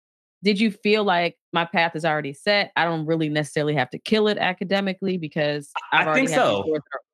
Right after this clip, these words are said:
Speaker 2: Yeah, I, I think so. I, I, I mean, don't get me wrong. I was still a broke college student. I was very
Speaker 1: Mm-hmm.
Speaker 2: broke. I was working, not only was I freelancing for the, the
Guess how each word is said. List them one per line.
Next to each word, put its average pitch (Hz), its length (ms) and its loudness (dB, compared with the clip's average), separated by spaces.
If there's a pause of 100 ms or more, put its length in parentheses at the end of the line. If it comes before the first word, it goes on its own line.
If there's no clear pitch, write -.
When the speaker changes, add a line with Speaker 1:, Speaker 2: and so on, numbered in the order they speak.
(120)
Speaker 2:
Yeah, 170 360 2
I, 170 80 2
I - 40 2
think 220 180 -2
so. 135 280 0
I, 107 320 2
I, - 100 -4
I 143 80 2
mean, 143 240 0
don't 208 100 2
get 202 100 0
me 147 60 2
wrong. 113 220 2
I 104 40 2
was 113 140 -4
still 113 140 0
a 117 40 0
broke 117 220 0
college 92 240 -2
student. 67 300 -14 (120)
I 143 60 0
was 139 80 2
very 113 240 2
Speaker 1:
Mm-hmm. 90 80 0
Speaker 2:
broke. 202 300 -2 (260)
I 120 80 4
was 147 180 0
working, 131 600 0 (120)
not 151 200 2
only 190 160 2
was 143 160 2
I 120 80 4
freelancing 135 580 0
for 110 500 0
the, 104 220 0
the 101 340 0